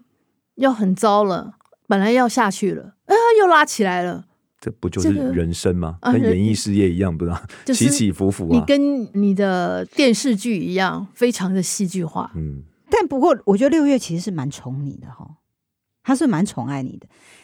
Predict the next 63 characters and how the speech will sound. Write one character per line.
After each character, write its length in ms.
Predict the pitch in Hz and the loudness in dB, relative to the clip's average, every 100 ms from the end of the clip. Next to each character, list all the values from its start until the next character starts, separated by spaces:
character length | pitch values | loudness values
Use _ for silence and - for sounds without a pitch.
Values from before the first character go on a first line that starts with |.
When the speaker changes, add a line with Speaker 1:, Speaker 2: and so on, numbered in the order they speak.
| _ | _
Speaker 3:
哎， 100 | 254 | -4
去 280 | - - 294 | -2 0 2
年 100 | 208 | 6
Speaker 1:
还 100 | 247 | 4
是 220 | 302 359 | 6 4
你 160 | 240 | 4
宠 300 | 233 - 175 | 2 -2 -2
爱 180 | 160 180 | -2 -2
他？ 340 | - 175 - - _ _ _ _ | -4 -6 -6 -8 _ _ _ _
Speaker 2:
没 140 | 117 123 | 4 6
有， 160 | 135 | 4
其 160 | 123 131 | 2 0
实 360 | 123 131 139 | 0 2 2
我 220 | 139 131 156 | 4 6 6
也 180 | 135 | 6
觉 220 | 85 92 87 | 4 0 0
得， 400 | 87 85 78 - _ | 2 0 -2 -6 _
当 100 | 143 | 0
然 100 | 120 | 2
就 80 | 113 | 2
是 80 | 120 | 0
吵 240 | - 87 | -2 -4
架 320 | 76 110 80 | -2 -2 -2
嘛， 220 | 71 58 | -6 -14
什 160 | 58 87 | -12 -10
么 80 | 78 | -10
之 160 | 78 | -4
类。 80 | 90 | -2
可 100 | 87 | 0
是 60 | 110 | 2
我 160 | 143 | 2
后 160 | 104 147 | 4 4
来 80 | 113 | 2
真 160 | - | 0
的 80 | 123 | -2
才 180 | 110 90 | -2 -2
知 100 | 90 | 0
道， 220 | 104 92 - _ - | 0 0 -4 _ 2
我 140 | 131 | 4
一 40 | 180 | 6
直 80 | |
以 40 | 127 | 6
为 60 | |
我 120 | 123 120 | 6 6
爱 180 | 131 | 4
他 120 | 123 120 | 4 4
比 80 | |
较 80 | 95 | 2
多， 300 | 101 87 82 | 0 -2 -2
但 140 | - 143 | 0 2
后 100 | 156 | 2
来 60 | |
发 200 | 113 123 | 2 2
现 60 | 127 | 2
其 200 | 110 92 | 0 -4
实 60 | 87 | -6
是 180 | 101 | -4
他 80 | 101 | -2
爱 180 | 104 101 | 0 0
我 160 | 78 76 | -2 -2
更 180 | 98 80 | -2 -2
多。 260 | - 73 | -6 -10
哎。 80 | - | -14